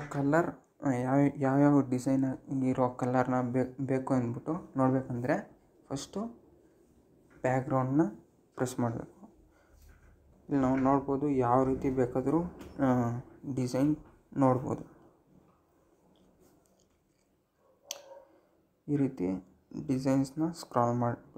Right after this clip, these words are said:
ಮಾಡಿಬಿಟ್ಟು ನಾವು ನೋಡಬೇಕು. ನನಗೆ ಈ ರೀ-, ಈ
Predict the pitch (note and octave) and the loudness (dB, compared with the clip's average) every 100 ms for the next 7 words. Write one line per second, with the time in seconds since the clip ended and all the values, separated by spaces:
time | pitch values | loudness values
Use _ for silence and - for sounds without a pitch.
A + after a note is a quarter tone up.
0 | - C#3 B2+ B2+ B2+ D3+ G3 G3 D#3 A#2+ | -10 -2 2 2 0 -6 -8 -6 -2 0
1 | A#2 A#2+ A#2+ A#2+ B2+ F3 F#3+ - _ - | 2 0 0 -2 -6 -8 -10 -12 _ -20
2 | - - - - - - - - - - | -20 -20 -20 -20 -20 -20 -18 -20 -20 -20
3 | _ _ C#3+ C3+ C#3 D#3+ E3 - C3 C3 | _ _ -2 0 2 2 0 -4 -2 -2
4 | - - _ C#3 | -4 -14 _ 0